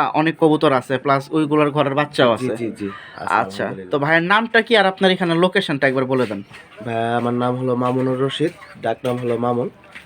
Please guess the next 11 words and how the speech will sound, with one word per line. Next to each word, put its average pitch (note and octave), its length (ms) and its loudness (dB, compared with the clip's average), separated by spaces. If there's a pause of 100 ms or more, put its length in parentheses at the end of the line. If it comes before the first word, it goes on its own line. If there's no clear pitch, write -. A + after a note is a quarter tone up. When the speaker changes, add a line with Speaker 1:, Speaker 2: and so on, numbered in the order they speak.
(240)
Speaker 2:
লোকেশন A#2 500 -4
হলো C3 180 0
আপনার C3 180 -2
কেরানীগঞ্জ, C#3 580 -2
ঢাকা, G2+ 260 -8 (560)
রোহিতপুর। B2 340 -6 (320)
Speaker 1:
রোহিতপুরের G3+ 640 6
থেকে B3 220 2
একটু C4 260 0
ভিতরে? E3+ 340 4 (220)
Speaker 2:
জি, A2 80 -8